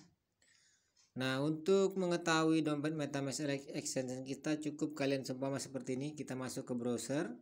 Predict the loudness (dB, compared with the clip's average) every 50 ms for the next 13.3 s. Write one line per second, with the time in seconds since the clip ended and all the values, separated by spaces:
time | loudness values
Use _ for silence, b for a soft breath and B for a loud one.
0 | -16 b b b b b b b b b b -8 -6 -4 -2 -2 -2 -2 -2 -2
1 | -4 -4 -4 -4 -6 -6 -6 -6 -6 -8 -8 -10 -10 -8 -8 -8 -8 -10 -12 -12
2 | -10 -10 -10 -10 -10 -10 -10 -8 -8 -8 -10 -12 -12 -12 -14 -14 -14 -12 -12 -12
3 | -12 -12 -16 -20 _ _ _ -8 -6 -6 -4 -6 -8 -10 -12 -12 -14 -16 -16 -14
4 | -12 -10 -10 -10 -10 -12 -16 -20 -20 b b b b b b _ -16 -10 -10 -8
5 | -8 -8 -8 -8 -8 -8 -10 -10 -10 -12 -10 -8 -8 -6 -6 -6 -6 -6 -6 -8
6 | -12 -14 b b b b b b b b b b b b 2 2 4 2 2 -4
7 | -6 -6 -2 0 0 2 2 2 2 4 2 2 2 2 2 0 0 0 -2 -4
8 | -4 -2 -4 -4 -6 -4 -4 -2 -2 -2 -2 -2 -2 -2 -2 0 0 0 0 0
9 | 0 -2 -2 -2 0 0 0 0 0 0 -2 -2 -2 -4 -4 -4 -4 -4 -4 -6
10 | -6 -8 -10 -14 -14 -12 -10 -6 -4 -4 -2 -2 -4 -6 -4 -4 -4 -2 -2 0
11 | 0 0 -2 -2 -4 -4 -2 0 0 2 4 4 4 4 2 2 2 2 0 2
12 | 2 2 2 4 4 4 4 2 2 2 2 2 2 2 0 -2 -2 -2 -2 0
13 | 2 2 2 2 0 -4